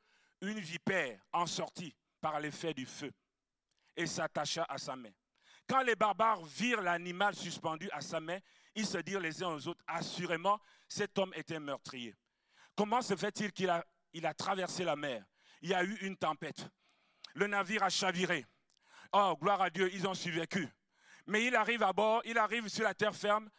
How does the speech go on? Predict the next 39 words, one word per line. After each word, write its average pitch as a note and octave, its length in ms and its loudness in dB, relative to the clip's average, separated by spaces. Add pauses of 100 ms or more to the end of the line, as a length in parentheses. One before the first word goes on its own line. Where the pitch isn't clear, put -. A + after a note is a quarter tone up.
(500)
Un C4 140 6
serpent B3+ 480 6
vient A#3+ 240 6
le C4 120 8
mordre. C4 440 4 (300)
Cet A#3+ 300 2
homme-là, G#3 420 4 (280)
c'est, - 280 -6
c'est - 280 -6
un G3 80 4
maudit. E3 520 -4 (240)
Cet A#3 240 2
homme-là, G3+ 320 4
on A3 100 4
ne G3+ 80 -4
peut G#3+ 180 2
pas G#3+ 320 2 (180)
le G3+ 140 4
comprendre. G3+ 560 0 (180)
Il A#3 160 2
vit G#3 180 0
des G#3 120 6
situations G#3 640 -2
difficiles A3 600 -4
qu'un G#3+ 200 -2
autre G3+ 260 0
homme G3 160 2
ne F3+ 80 -6
vit E3 160 -8
pas. » F3+ 240 -4 (880)
Est-ce D3+ 160 -6
que G3 60 -4
ça F#3+ 160 2
a D#3+ 40 2
déstabilisé B2+ 540 -6
Paul, E3 260 -6 (320)
à G#2 60 -10
votre G2+ 160 -16
avis ? G#2 220 -14